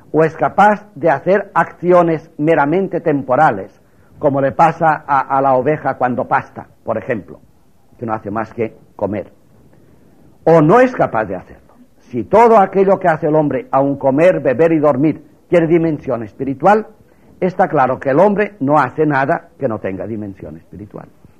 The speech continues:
Y esta es su grandeza. Y esta es a la vez la pequeñez de la muerte del siglo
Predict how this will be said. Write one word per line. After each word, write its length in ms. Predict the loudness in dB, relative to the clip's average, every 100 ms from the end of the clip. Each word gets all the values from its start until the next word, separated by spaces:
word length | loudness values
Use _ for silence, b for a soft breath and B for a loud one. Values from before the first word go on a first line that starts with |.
| -6
Y 140 | 0 2
esta 220 | 4 0
es 100 | 0
su 140 | -4
grandeza. 500 | 0 0 -2 -6 -10 -20 _ _ _ _ _ _ -20 _ _ _ -10
Y 180 | -2 -2
esta 260 | 0 0
es 140 | 0 2
a 40 |
la 120 | 2
vez 180 | 2 0 -6 -2
la 260 | 0 0
pequeñez 500 | -2 -4 -4 -4 -6 -10 -12
de 160 | -4 -2
la 120 | -2
muerte 480 | -2 -4 -4 -10 -8
del 200 | -8 -8
siglo 420 | -10 -14 -12 -12